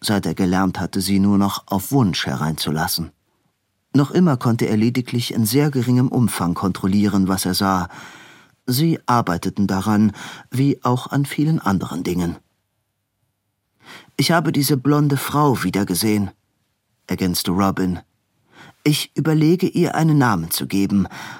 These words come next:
Was haltet ihr von Harriet?“ „Sie war auf einem Schiff, einer dieser großen Ozeandampfer, genau wie Lord Hawthorne, als ich ihn zum ersten Mal sah.“ Edwin war einmal in seinem Leben auf einer Fähre gewesen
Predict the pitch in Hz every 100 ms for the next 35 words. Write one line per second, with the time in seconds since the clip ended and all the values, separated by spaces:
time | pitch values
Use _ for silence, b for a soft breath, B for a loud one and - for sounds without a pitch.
0 | B _ _ 123 131 185 214 - - 208
1 | 202 196 - 190 190 - 180 180 175 85
2 | 65 - - _ _ _ _ _ _ _
3 | _ _ _ _ - 117 139 123 135 -
4 | - 117 110 - 151 196 - B B B
5 | B B - 110 101 98 101 101 90 110
6 | 123 117 107 131 127 - 78 76 85 85
7 | - 90 92 143 151 151 160 165 170 165
8 | 170 113 - 101 85 - 104 110 113 -
9 | 123 127 123 - 120 120 117 107 78 -
10 | _ _ _ _ _ _ _ _ _ _
11 | _ _ - 131 135 170 160 139 135 -
12 | 143 151 131 110 92 76 82 90 90 87
13 | 95 98 98 - 110 - 117 120 131 92
14 | 78 - 69 90 92 101 87